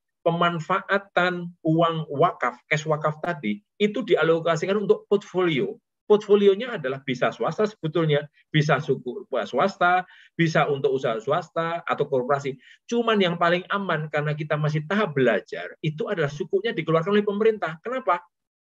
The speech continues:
Karena pasti kembali. Ibaratnya bukan pasti, hampir sembilan puluh sembilan persen defaultnya itu tidak ada kalau sukunya oleh pemerintah. Kenapa ke pemerintah? Dan yang kedua, pemerintah tentunya adalah dia digunakan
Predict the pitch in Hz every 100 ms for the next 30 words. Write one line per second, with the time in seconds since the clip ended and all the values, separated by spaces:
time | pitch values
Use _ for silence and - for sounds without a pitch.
0 | _ _ _ 196 214 214 233 202 240 220
1 | 160 156 165 110 - _ _ _ - 156
2 | 143 - 175 131 123 151 135 - - 175
3 | 220 220 214 175 175 185 180 151 151 165
4 | 214 214 147 143 170 165 175 214 160 101
5 | 113 110 104 117 123 123 135 131 123 113
6 | 107 - - _ _ - 214 214 165 165
7 | 156 156 151 147 139 _ _ _ _ 139
8 | 123 120 120 123 214 180 - _ - -
9 | 123 185 170 170 170 - 120 123 139 156
10 | 147 147 107 85 117 165 - _ 113 135
11 | 165 - 107 107 151